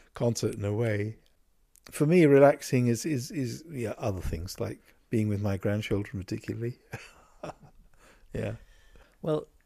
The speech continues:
Speaker 2: you've very kindly offered to play something, especially for
Speaker 1: Yeah.
Speaker 2: the Talking Magazine. But before we hear that,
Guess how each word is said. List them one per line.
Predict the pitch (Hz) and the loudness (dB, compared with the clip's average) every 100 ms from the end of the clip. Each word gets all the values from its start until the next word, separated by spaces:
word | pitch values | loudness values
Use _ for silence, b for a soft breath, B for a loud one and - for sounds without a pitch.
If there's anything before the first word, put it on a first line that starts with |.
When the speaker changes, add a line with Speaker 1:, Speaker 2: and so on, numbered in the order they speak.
| _ | _
Speaker 2:
you've | 170 151 | -8 -6
very | 143 233 | -6 -8
kindly | - 143 127 120 | -6 -6 -2 -2
offered | 123 - - - | -2 -4 -12 -12
to | |
play | - - 160 165 | -14 -8 -6 -6
something, | - 107 - 101 101 - _ - | -8 -10 -12 -12 -12 -16 _ -20
especially | - - 135 110 104 113 | -12 -8 -8 -8 -12 -12
for | - 120 | -4 -2
Speaker 1:
Yeah. | |
Speaker 2:
the | 117 | -2
Talking | - 113 101 110 | -4 -8 -8 -10
Magazine. | 101 101 104 135 120 107 B B B B _ _ _ - | -10 -8 -8 -6 -6 -6 B B B B _ _ _ -8
But | - 151 | -6 -4
before | 151 - - 180 196 | -6 -8 -6 -4 -4
we | 143 | -4
hear | 127 123 | -6 -6
that, | 135 117 - | -4 -6 -6